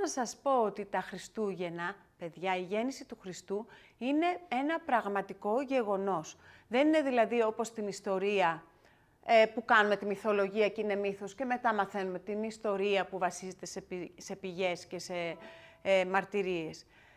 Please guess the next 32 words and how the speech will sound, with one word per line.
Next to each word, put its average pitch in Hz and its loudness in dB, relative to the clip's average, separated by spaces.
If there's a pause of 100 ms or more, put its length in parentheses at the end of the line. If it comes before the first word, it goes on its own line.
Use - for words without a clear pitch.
(120)
Τα 214 2
Χριστούγεννα, 269 0
η 196 2
γέννηση 233 -2
του - -20
Χριστού 175 -6
είναι 285 0
ένα 262 0
πραγματικό 180 -4
γεγονός, 175 -4 (400)
το 208 4
οποίο 254 2
αυτό 220 4
μας 226 -6
το 202 -10
μαρτυρούν 208 -2
όχι 254 -2
μόνο 262 0
οι 170 -4
γραφές, 180 -6 (260)
αλλά 214 6
και 202 -4
ιστορικές 190 -2
πηγές. 214 -2 (440)
Πάμε 262 6
λοιπόν 277 4
να 220 4
δούμε 202 0
την 302 0
ιστορία 233 0
των 320 -4
Χριστουγέννων. 226 0